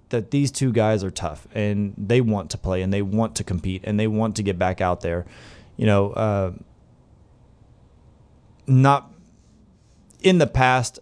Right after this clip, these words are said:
I have known freshmen and sophomore who they don't understand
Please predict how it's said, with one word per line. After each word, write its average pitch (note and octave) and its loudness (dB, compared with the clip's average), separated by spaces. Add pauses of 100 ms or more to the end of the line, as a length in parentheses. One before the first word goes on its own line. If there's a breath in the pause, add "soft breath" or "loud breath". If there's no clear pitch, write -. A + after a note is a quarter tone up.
I C#3+ 4
have C#3 2
known B2 2
freshmen C#3 0
and A#2+ -2
sophomore C3+ 2
who A#2 2 (540 soft breath)
they D#3+ 2
don't G#3 4
understand C#3 2